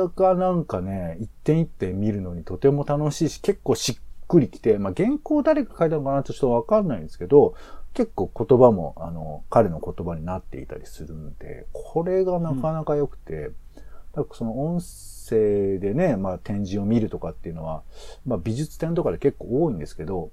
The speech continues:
Speaker 1: こういう解説込みの展示、トライアルの仕組み自体も、あの、開示にしながら解説してくれるっていうのはなかなか面白くて、まあ、こういうふうなことも込みでやってくれているので、
Speaker 2: うん。
Speaker 1: より僕が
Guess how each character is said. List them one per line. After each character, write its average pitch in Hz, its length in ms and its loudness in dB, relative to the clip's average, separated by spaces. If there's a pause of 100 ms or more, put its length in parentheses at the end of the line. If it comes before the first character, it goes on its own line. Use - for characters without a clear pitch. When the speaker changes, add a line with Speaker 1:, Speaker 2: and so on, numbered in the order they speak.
Speaker 1:
こ 226 120 4
う - 40 6
い - 20 -2
う 233 100 -6
解 311 340 -2
説 320 200 -4
込 - 240 -2
み 311 160 2
の 110 340 0
展 92 280 -8
示、 131 240 -6 (160)
ト 170 120 2
ラ 240 140 4
イ 240 140 2
ア 226 40 4
ル 233 120 2
の 254 320 0
仕 - 180 -12
組 233 160 0
み 233 120 4
自 - 200 -8
体 240 240 -2
も、 233 460 4
あ 101 80 -4
の、 95 440 -8
開 113 320 4
示 - 140 -4
に 110 100 2
し 107 200 -2
な 110 100 0
が 95 100 -2
ら 69 200 -8
解 85 240 -6
説 78 200 -10
し - 80 -12
て 85 100 -8
く 80 120 -10
れ 76 140 -8
る 80 60 -8
っ - 20 -10
て - 180 -14
い 69 40 -14
う - 20 -14
の 67 60 -16
は - 60 -14
な 73 120 -10
か 95 160 -6
な 92 100 -8
か 92 120 -10
面 90 260 -6
白 87 180 -8
く - 100 -14
て、 147 200 -8 (420)
ま 190 100 0
あ、 - 40 -2
こ 190 260 4
う 185 60 4
い 190 60 2
う - 20 0
ふ 202 120 0
う 196 100 0
な 175 100 0
こ - 160 -4
と 220 120 0
も 180 200 -2
込 - 180 -2
み 190 160 2
で 95 140 0
や 90 140 -2
っ - 20 -10
て - 180 -6
く - 100 -2
れ 104 120 0
て 110 120 -2
い 107 40 0
る 98 60 -2
の 90 80 -4
で、 - 20 -4
Speaker 2:
う 78 40 -6
ん。 - 40 -6
Speaker 1:
よ 117 100 6
り 160 80 4
僕 143 260 6
が 120 220 6